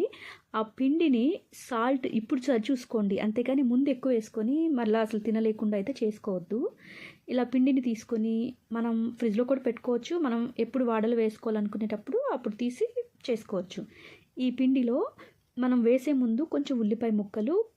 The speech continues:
పచ్చిమిర్చి, కరివేపాకు, అలా మీకు ఇష్టం ఏదైతే అది వేసుకోవచ్చు. కొంతమంది పుదీనా కూడా వేసుకుంటారు.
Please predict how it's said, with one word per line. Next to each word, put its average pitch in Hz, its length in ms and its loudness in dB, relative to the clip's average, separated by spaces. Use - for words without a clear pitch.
పచ్చిమిర్చి, 226 600 -4
కరివేపాకు, 214 680 -2
అలా 240 220 0
మీకు 226 220 0
ఇష్టం 277 240 -4
ఏదైతే 214 380 0
అది 226 180 -2
వేసుకోవచ్చు. 202 500 -4
కొంతమంది 202 400 -2
పుదీనా 202 360 0
కూడా 220 180 -2
వేసుకుంటారు. 196 580 -4